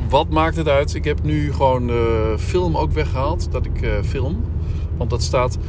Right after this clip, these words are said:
kijk, als je die overpagina opent, dan blijf je altijd nog aan de rechterkant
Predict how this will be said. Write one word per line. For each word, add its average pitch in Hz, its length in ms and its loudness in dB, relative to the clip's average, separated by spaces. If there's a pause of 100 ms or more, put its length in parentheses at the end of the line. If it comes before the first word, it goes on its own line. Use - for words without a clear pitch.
(100)
kijk, - 120 0
als 143 140 2
je 147 60 -4
die 147 100 2
overpagina 147 680 0 (200)
opent, 165 560 2 (280)
dan 135 100 -2
blijf 143 200 2
je - 60 -2
altijd 160 240 0
nog 147 100 0
aan 147 80 0
de 139 60 -2
rechterkant 139 600 0